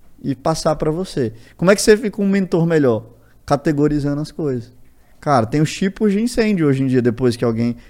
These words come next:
ah, tem um incêndio de madeira, você vai apagar com,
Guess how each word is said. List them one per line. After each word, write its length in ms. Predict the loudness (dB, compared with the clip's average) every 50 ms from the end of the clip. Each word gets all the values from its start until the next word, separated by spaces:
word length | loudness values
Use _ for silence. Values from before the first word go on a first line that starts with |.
| -18 -10
ah, 200 | -4 -2 0 0
tem 180 | 0 0 0 0
um 80 | 2 2
incêndio 460 | 0 -2 -2 -2 -2 -2 -2 -2 -4
de 100 | -4 -2
madeira, 600 | -2 -2 -2 -2 0 0 0 2 0 0 -2 -4 -6
você 140 | -8 -8 -8
vai 280 | -4 -2 -2 -2 -4 -4
apagar 680 | -8 -10 -8 -6 -6 -6 -4 -2 -2 -2 -2 -4 -6
com, 380 | -8 -6 -4 -4 -4 -4 -8 -10